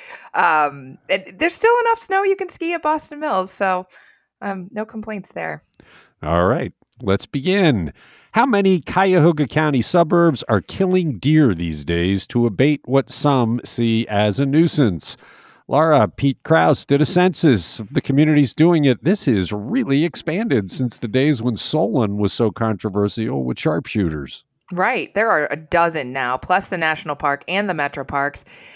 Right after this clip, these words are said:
Speaker 1: And that's what got us started on the story looking into it. I got a text from my town saying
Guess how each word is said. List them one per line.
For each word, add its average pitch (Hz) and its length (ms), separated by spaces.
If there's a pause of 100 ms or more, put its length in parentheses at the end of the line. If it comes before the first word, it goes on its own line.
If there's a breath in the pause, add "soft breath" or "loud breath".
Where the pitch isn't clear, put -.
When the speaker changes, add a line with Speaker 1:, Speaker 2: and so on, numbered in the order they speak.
(120 loud breath)
Speaker 1:
And 175 120
that's 220 220
what 226 80
got 160 220
us 156 100
started 240 480
on 139 140
the 139 80
story 139 400
looking 139 260
into 135 280
it. 135 100
I 143 80
got 151 120
a 131 60
text - 340
from 165 120
my 147 100
town 160 380
saying 147 400